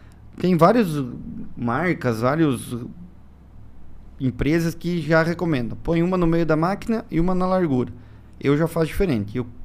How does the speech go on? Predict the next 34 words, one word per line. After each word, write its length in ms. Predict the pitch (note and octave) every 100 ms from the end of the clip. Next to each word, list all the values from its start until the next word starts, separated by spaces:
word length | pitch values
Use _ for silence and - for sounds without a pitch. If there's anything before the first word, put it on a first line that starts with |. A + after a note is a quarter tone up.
| -
se 200 | - G#3+
puder, 540 | G3+ A#3 C3 B2+ A#2
o 140 | B2 B2+
cem 260 | - G#3
por 240 | G#3+ G3 D3+
cento, 420 | - D3+ D#3+ D3+
Matheus, 380 | C3+ B2+ A#2+ A2+
da, 380 | B2 A#2+ A2+ G#2 - -
da 80 | -
regulagem, 520 | B2+ C3 C3 E3+ G3 - - -
é 100 | C3+
uma 140 | E3+
bandeja 400 | G3+ F#3+ E3+ F#3
do 60 | F3+
lado 140 | E3+
da 100 | D#3+
outra 360 | C#3+ F#3 - G3+
na 160 | F#3+ E3+
largura 380 | E3 C#3 E3
de 80 | F#3
distribuição 560 | E3+ F3 E3 E3 E3 D#3+
que 140 | -
eu 100 | E3
quiser. 400 | D#3+ F3+ D#3 G#2 - - - - - - - - -
Então, 200 | G#2+ G#2+
vamos 220 | A2+ B2
falar, 240 | C3+ G#2+
vinte 420 | G2 A2 F#3+ F3+ D#3+
metros 380 | C#3 F3 E3
eu 80 | D#3+
preciso 420 | D#3+ D3+ D#3+ E3+
de 120 | E3 D#3
quarenta 340 | F#3 D3 D#3
bandejas. 480 | F#3 F#3+ G#2+ -